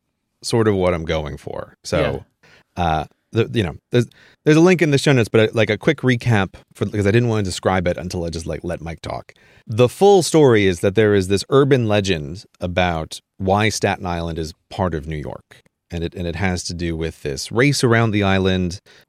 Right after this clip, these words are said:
Speaker 1: that just never occurred, but, like, it was supposed to have happened at some point in the sixteen hundreds. And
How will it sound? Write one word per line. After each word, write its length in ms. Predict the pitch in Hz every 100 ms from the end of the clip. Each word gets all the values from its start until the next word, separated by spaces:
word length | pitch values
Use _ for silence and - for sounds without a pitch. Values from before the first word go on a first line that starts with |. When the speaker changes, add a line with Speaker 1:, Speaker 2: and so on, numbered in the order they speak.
| -
Speaker 1:
that 140 | 90
just 300 | - 85 -
never 440 | 107 120 120 123 110
occurred, 560 | - 110 90 82 78
but, 100 | 87
like, 180 | 92 92
it 60 | 123
was 140 | 120
supposed 400 | 120 165 185 -
to 80 | 139
have 120 | 123
happened 380 | 123 117 107 101
at 100 | 95
some 200 | 104 101
point 200 | 95 92
in 80 | 87
the 80 |
sixteen 380 | 80 - - 76
hundreds. 480 | 80 - - - - _ _ _ - _ -
And 560 | 92 90 85 80 80